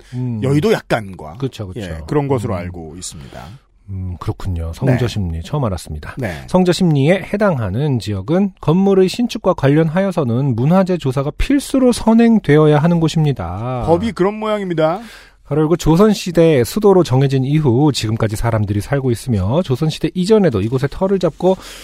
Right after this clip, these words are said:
Speaker 1: 살던 사람들이 있었을 테니 그 흔적이 남아있는 것은 어쩌면 당연한 일이겠지요. 가로 닫고.
Speaker 2: 네.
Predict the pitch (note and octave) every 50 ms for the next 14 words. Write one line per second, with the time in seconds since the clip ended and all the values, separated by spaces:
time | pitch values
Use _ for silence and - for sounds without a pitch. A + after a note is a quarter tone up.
0 | - - - - - - F#3+ G3+ F#3+ G#3 G3 F3 G3 F#3+ F#3 F3+ F3 F3 E3 D#3+
1 | D3+ - - G3 F3+ - F#3+ F3 - - C3 C3+ E3+ G#3 G3+ D#3 A#2 - - F3
2 | F3+ F#3+ A3 G#3+ G3+ G#3 G3 F#3 F#3 C3 G#2 A2+ B2+ D3+ F3 F#3 F#3 F3+ E3+ D#3
3 | C#3+ - F3+ E3+ C#3+ A#2+ - - A#2+ A2+ B2 C#3+ D#3 - - A#2 A2 A2 A2 A2+
4 | B2+ D3 D3+ B2+ A2+ F#2+ F#2 F2 - _ - - - E2+ D#2+ F2+ B2+ D#3 D3+ B2+
5 | G#2+ F#2 G2 A2 G#2 G#2+ A2 - _ - A2 F#2+ E2+ E2+ E2 - - - - -
6 | C#3+